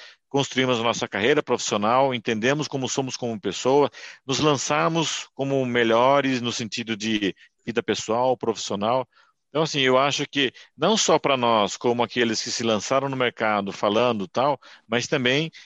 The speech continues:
eu acho que as grandes empresas também conseguiram dar uma volta por cima de todo esse processo. Parou aí a, a, a aviação, foi a mais afetada, eu acredito que de todos isso, porque todo mundo parou de viajar. Mas as empresas que estão ao nosso redor, que nos sustentam, que nos dão a nossa,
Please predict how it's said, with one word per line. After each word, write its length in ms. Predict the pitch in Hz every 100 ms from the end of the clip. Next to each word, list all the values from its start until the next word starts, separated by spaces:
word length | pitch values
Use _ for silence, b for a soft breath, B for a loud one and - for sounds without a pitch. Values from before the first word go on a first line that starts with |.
| B -
eu 100 | 120
acho 160 | 120
que 80 | -
as 120 | 120
grandes 420 | 101 117 151 143
empresas 480 | 139 123 117 127 131
também 240 | 123 120 127
conseguiram 540 | 139 123 120 110 135
dar 100 | 123
uma 180 | 127 113
volta 400 | 90 113 143 -
por 200 | - 117
cima 280 | - 143 131
de 120 | 113
todo 180 | 135 151
esse 140 | 156
processo. 520 | 160 165 - 107 - b b b _ -
Parou 340 | 117 127 147
aí 220 | 127 123 131
a, 340 | 107 98 90 85 -
a, 420 | 98 95 90 82 -
a 80 |
aviação, 600 | 95 110 104 - 151 110 82 -
foi 100 | 110
a 80 | 113
mais 320 | 98 113 113
afetada, 440 | 104 104 104 107
eu 20 |
acredito 320 | 98 101 104 -
que 80 |
de 80 | 101
todos 320 | - 117 123 117
isso, 140 | 135
porque 160 | - -
todo 140 | 135
mundo 120 | 135
parou 240 | 127 113 110
de 80 |
viajar. 440 | 107 143 113 98 90 _ B B B
Mas 160 | - 113
as 80 | 123
empresas 560 | 120 127 147 131 117
que 100 | -
estão 280 | 120 - 123
ao 80 | 123
nosso 240 | 117 107
redor, 320 | 117 110 107 101
que 100 | 131
nos 160 | 135
sustentam, 580 | - 147 - 127 143 110
que 120 | -
nos 280 | 113 120 107
dão 280 | 98 131 147
a 80 | 120
nossa, 600 | 110 120 113 - 104